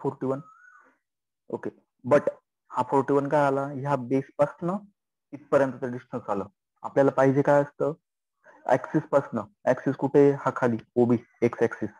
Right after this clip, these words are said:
Okay, म्हणजेच हा फोर्टी वन plus मला याचं थिकनेसचं distance add करावं लागेल इतकं, ते किती आहे? एट. म्हणून एटी टू divide by two plus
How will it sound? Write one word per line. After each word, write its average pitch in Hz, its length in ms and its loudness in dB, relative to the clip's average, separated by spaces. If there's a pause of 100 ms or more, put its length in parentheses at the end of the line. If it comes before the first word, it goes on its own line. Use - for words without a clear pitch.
(1200)
Okay, 127 180 2 (480)
म्हणजेच 139 320 4
हा 151 200 2 (180)
फोर्टी 139 300 4
वन 143 260 4 (360)
plus 170 160 6 (300)
मला 139 220 -2 (380)
याचं 131 220 -8 (120)
थिकनेसचं 135 400 -2
distance 139 340 -2
add 127 220 2
करावं 127 200 2
लागेल 131 220 -2
इतकं, 135 280 -10
ते - 240 -8
किती 131 300 -4
आहे? 131 100 -4 (420)
एट. 120 220 2 (400)
म्हणून 120 280 -2 (840)
एटी 123 340 2
टू 151 160 2
divide 127 360 4
by 120 100 4 (100)
two 127 100 -2 (1500)
plus 135 180 2